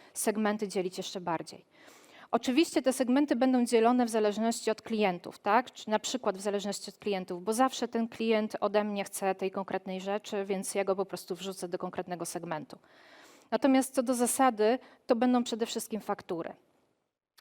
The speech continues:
Z punktu widzenia, e, waszego, pewnie macie księgowość zewnętrzną, e, jak większość firm z sektora M S P w Polsce. Wystarczy się umówić z księgowością: "Słuchaj, podziel mi przychody na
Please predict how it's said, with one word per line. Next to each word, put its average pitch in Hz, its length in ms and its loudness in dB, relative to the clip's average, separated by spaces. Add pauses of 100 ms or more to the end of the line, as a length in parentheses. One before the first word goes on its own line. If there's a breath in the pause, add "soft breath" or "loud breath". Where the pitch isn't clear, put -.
(120)
Z - 80 -14
punktu 285 340 4
widzenia, 240 540 4
e, 190 320 4
waszego, 208 580 2
pewnie 240 320 2
macie 233 300 2
księgowość 202 460 -4
zewnętrzną, 202 760 -4
e, 185 260 -4
jak 196 140 0
większość 208 440 -6
firm 190 360 -4
z - 20 -10
sektora 196 400 -2
M 185 160 -4
S - 120 -8
P 190 120 -6
w - 40 -12
Polsce. 202 540 0 (800 loud breath)
Wystarczy 247 540 0
się 254 160 0
umówić 226 300 -2
z - 60 -8
księgowością: 208 720 0
"Słuchaj, 208 320 -2
podziel 220 340 -2
mi 202 140 -6
przychody 208 560 -2
na 185 340 0